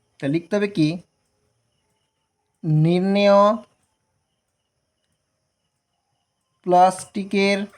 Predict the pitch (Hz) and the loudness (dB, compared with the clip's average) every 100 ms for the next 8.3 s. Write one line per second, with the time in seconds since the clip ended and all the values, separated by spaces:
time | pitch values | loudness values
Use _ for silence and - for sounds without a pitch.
0 | _ _ _ _ _ _ _ _ _ _ | _ _ _ _ _ _ _ _ _ _
1 | _ _ _ _ _ _ _ _ _ _ | _ _ _ _ _ _ _ _ _ _
2 | _ _ _ _ _ _ _ _ _ _ | _ _ _ _ _ _ _ _ _ _
3 | _ _ _ - 156 156 190 196 196 202 | _ _ _ -2 0 2 2 0 -2 0
4 | 202 170 135 147 175 _ _ _ _ _ | 0 2 0 0 -8 _ _ _ _ _
5 | _ _ _ _ _ _ _ _ _ _ | _ _ _ _ _ _ _ _ _ _
6 | _ _ _ _ _ _ _ _ _ _ | _ _ _ _ _ _ _ _ _ _
7 | _ _ _ _ _ _ _ 160 165 175 | _ _ _ _ _ _ _ -2 2 2
8 | 185 170 | 0 0